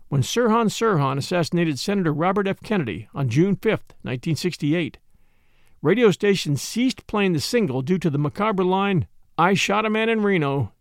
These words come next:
just to watch him die." Reeling in the success prior to the assassination, Columbia demanded Johnston remix the single with the line removed. Despite protests from Cash,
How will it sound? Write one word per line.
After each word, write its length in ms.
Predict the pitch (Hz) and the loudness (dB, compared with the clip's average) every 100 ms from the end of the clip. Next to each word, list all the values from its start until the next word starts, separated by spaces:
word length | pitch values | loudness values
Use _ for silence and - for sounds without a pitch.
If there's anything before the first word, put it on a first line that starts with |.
| - | -6
just 200 | 151 - | -4 -2
to 60 | 139 | 0
watch 280 | 151 220 | 0 0
him 140 | 190 165 | 2 2
die." 440 | 151 135 85 - - _ _ _ _ _ _ _ _ _ _ _ _ _ _ _ _ _ _ - - - | 0 -2 -6 -10 -18 _ _ _ _ _ _ _ _ _ _ _ _ _ _ _ _ _ _ -20 -20 -4
Reeling 380 | 151 226 269 254 | 0 0 2 0
in 100 | 226 | 2
the 80 | 196 | 0
success 420 | 151 - 214 156 | -2 -2 0 -2
prior 320 | - 180 196 | -2 -2 0
to 100 | 180 | 2
the 100 | 156 | 2
assassination, 760 | 131 180 135 156 202 196 - - _ - _ - | 2 0 -2 -2 -2 -4 -8 -14 _ -20 _ -6
Columbia 380 | 127 196 208 | 0 2 2
demanded 420 | 156 170 196 170 123 | 2 0 0 -2 -2
Johnston 440 | 180 214 - 143 | 0 0 -2 -2
remix 360 | 170 196 208 - | 2 2 0 -4
the 80 | |
single 320 | 180 208 160 147 | -4 -2 0 -2
with 140 | 151 | -2
the 80 | 143 | -2
line 260 | 151 180 | 0 2
removed. 580 | 147 151 202 208 98 73 - - _ _ _ _ - | 4 4 4 0 -6 -10 -18 -20 _ _ _ _ -10
Despite 420 | 135 - 175 220 | -8 -2 0 0
protests 440 | - 247 233 220 196 | 2 0 2 0 -2
from 160 | 151 | -4
Cash, 460 | - 208 185 143 | -4 0 0 -2